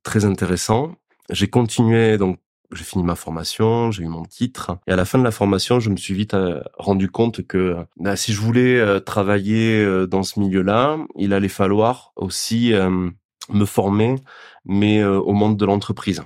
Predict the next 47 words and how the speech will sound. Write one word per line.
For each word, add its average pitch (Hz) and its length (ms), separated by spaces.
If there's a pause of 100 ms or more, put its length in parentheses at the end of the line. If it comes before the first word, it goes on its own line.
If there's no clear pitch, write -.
(200)
C'est-à-dire 87 240
à 85 260
travailler 90 340
avec 92 220
des 90 100
artisans, 98 760
à - 20
faire 85 220
des 90 80
chantiers. 98 800
Et 82 120
donc 92 180
c'est - 80
pour - 160
ça - 120
que 104 80
j'avais 92 180
choisi, 95 420
euh, 87 180
de - 40
partir, - 480
euh, 85 220
chez - 240
les 85 80
Compagnons. 82 500
Donc, 82 220
euh, - 80 (360)
je, 78 140
je - 180
dois 78 120
avoir 69 160
vingt-six 80 340
ans 78 140
à - 60
peu - 120
près. - 260
Donc, 82 380
euh, - 120
j'étais - 260
à 85 80
Toulouse, 120 600
j'étais 85 280
rentré 82 260
dans 80 100
le 85 40
sud 113 460
et 87 320